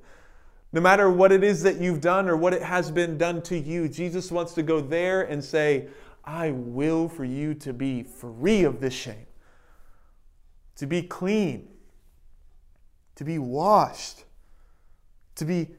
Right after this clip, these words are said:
categorically changed and convinced out of this idea that you are disqualified from relationship,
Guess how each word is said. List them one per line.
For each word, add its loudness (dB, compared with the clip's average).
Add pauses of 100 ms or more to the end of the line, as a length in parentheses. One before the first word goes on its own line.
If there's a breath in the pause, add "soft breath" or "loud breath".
(140)
categorically 2
changed -6
and -4 (240 loud breath)
convinced -4
out 0
of -2
this 0
idea 0
that -4
you -6
are 0 (840 soft breath)
disqualified 0
from -10
relationship, -10